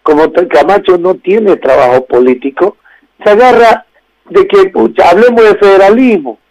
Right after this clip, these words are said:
bueno, hablemos de censo, bueno, hablemos de Pumari. Bueno, ¿y cuándo vamos a hablar de que si hace algo el tipo o no hace algo?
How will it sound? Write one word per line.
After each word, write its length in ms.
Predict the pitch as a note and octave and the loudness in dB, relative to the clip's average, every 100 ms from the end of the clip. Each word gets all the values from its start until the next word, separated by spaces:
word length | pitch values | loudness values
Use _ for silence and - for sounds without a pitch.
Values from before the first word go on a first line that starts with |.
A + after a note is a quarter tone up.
| _ - - | _ -20 -10
bueno, 300 | - A#3+ A3+ G#3 | -2 0 2 0
hablemos 520 | F#3+ G3+ A#3 A3+ G#3+ | 2 2 2 2 2
de 180 | G#3+ G#3 | 2 0
censo, 580 | A#3+ A#3+ A#3 F#3 - A#2+ _ | 0 0 0 -4 -8 -12 _
bueno, 460 | D#3 A#3+ B3 G3 - | -2 0 0 -2 0
hablemos 440 | F#3 G#3+ A#3+ A3+ | 0 2 2 2
de 80 | G#3+ | 0
Pumari. 760 | - G3 G#3 A#3+ A#3+ G3+ D3 - _ _ _ _ | -2 -6 -2 -2 0 0 0 -4 _ _ _ _
Bueno, 220 | D#3+ E3+ | -4 -2
¿y 180 | D#3 C3 | -2 -6
cuándo 320 | - G3+ G#3 | -4 -2 2
vamos 220 | F#3+ G3 G3 | 2 2 0
a 160 | F3 | 2
hablar 300 | E3+ F#3 F#3+ | 2 2 2
de 140 | E3+ C#3+ | 2 0
que 140 | D3+ B2+ | -2 -2
si 120 | C#3+ | 0
hace 340 | E3+ E3+ E3 E3 | 0 0 0 2
algo 260 | F3 E3 | 2 2
el 120 | E3 D3 | 0 -2
tipo 420 | F#3 E3 F#3 - | -8 -6 -4 -4
o 100 | C3 | -4
no 140 | A#2 C#3 | -4 -2
hace 320 | D#3 - F#3 | -2 0 0
algo? 380 | B3+ E4 D3+ | 2 0 -2